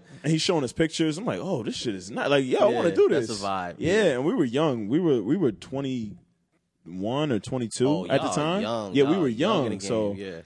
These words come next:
Speaker 1: yeah, and this, this couple, they had to be, they're, like, in their forties. So I'm like, "Y'all wanna do that? Uh, put me in touch with him." So he gave me his number,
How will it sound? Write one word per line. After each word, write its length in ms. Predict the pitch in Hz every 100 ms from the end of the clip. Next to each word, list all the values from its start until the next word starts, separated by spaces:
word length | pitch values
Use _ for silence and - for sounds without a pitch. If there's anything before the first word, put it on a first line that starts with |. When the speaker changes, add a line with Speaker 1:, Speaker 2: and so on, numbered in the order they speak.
| -
Speaker 1:
yeah, 280 | 107 160 135
and 140 | 110
this, 220 | 123 -
this 180 | - 131
couple, 260 | - 151 143
they 80 | 156
had 140 | 139
to 40 | 135
be, 180 | 135
they're, 200 | 120 147
like, 160 | 135 107
in 60 | 107
their 80 |
forties. 440 | 92 95 98 104 - _ _ - _ _ _ _ _
So 220 | - 101
I'm 100 | 120
like, 280 | 117 90 73 - _ _
"Y'all 180 | 92 113
wanna 160 | 110
do 160 | 101 147
that? 240 | 104 85 - -
Uh, 100 | 90
put 160 | -
me 120 | 117 110
in 80 |
touch 240 | 107 143 -
with 80 | 90
him." 100 | 82
So 100 | 90
he 80 | 82
gave 200 | 101 110
me 60 |
his 120 | 117 95
number, 360 | 95 95 113